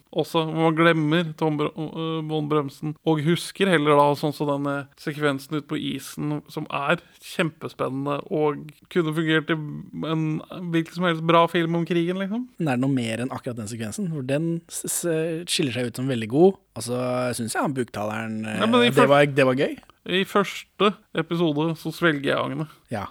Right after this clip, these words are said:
Speaker 1: Og i andre episode så svelger jeg Agne, men det begynner å smake litt muffins.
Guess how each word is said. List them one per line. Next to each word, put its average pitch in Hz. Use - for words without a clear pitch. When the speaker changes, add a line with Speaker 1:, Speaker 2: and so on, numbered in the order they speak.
Speaker 1:
Og 160
i -
andre 151
episode 151
så 156
svelger 147
jeg 139
Agne, 147
men 160
det 147
begynner 147
å 147
smake 151
litt -
muffins. 165